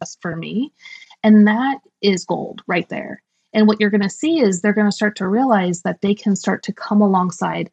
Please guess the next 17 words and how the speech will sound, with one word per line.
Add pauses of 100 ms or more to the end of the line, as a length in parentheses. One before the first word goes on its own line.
(120)
everyone
else (380)
and
to
be
a
champion
on
their,
on
everyone's
behalf (380)
versus
just
their
own
image.